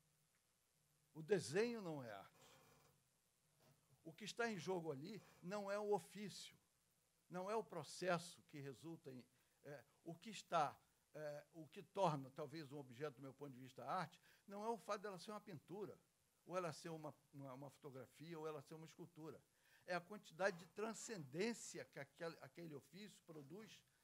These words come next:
no objeto representado, ao ponto dele adquirir autonomia. Então, na medida em que qualquer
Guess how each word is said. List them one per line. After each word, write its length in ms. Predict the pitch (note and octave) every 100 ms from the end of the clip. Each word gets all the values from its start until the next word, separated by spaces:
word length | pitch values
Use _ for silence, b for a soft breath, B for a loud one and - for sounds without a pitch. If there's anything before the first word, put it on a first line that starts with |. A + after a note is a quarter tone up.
| b D#3+
no 120 | F#3+
objeto 400 | F3 E3 F3 F3
representado, 800 | F#3+ F#3+ E3+ F3+ C#3+ F3+ F#3 C#3 B B
ao 120 | D#3+
ponto 240 | E3 G3 F3
dele 220 | G3 G3
adquirir 460 | F3 F3+ F3+ F3 G3+
autonomia. 680 | F#3 A3+ A#3 G#3 G#3+ C3+ - _ _ _ _ _ _ _ _ - - _ _
Então, 300 | C#3+ C#3+ G#3+
na 140 | G#3+ G3+
medida 440 | F3 C#3 B3 A#3
em 60 | F#3+
que 160 | E3+ -
qualquer 600 | F3+ F3 D#3+ - G#3+ A#3+